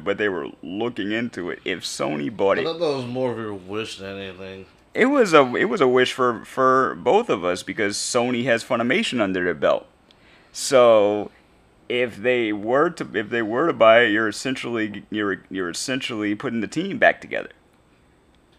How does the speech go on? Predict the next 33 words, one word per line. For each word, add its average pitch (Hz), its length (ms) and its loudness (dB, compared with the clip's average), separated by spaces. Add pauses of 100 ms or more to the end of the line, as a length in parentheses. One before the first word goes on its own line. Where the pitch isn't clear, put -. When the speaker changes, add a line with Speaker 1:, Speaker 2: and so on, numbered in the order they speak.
(360)
Speaker 1:
You 113 140 -4
know? 117 240 0 (840)
And 85 580 -2 (220)
it's, 117 320 -4 (640)
I 151 260 6
don't 104 100 4
know, 92 200 4
it, 104 180 -2
it, 175 220 -6 (100)
it's, 160 320 -10
it's, 147 240 -4
it's 143 220 -4
just 135 180 -8
a 113 60 -10
fan, 113 400 -2
it's 117 140 -4
just 123 180 -6
a 113 40 -4
fan's 98 480 -2
dream 98 360 -4
to 95 40 -4
get 95 140 -2
those 95 180 -4
two 107 160 -10
companies. 95 540 -6 (220)
Like, 117 160 2
they 139 100 0
still 147 420 2 (320)
work 127 220 0
together 120 320 4
in 95 400 -2
little 120 240 -2
capacity 330 680 -2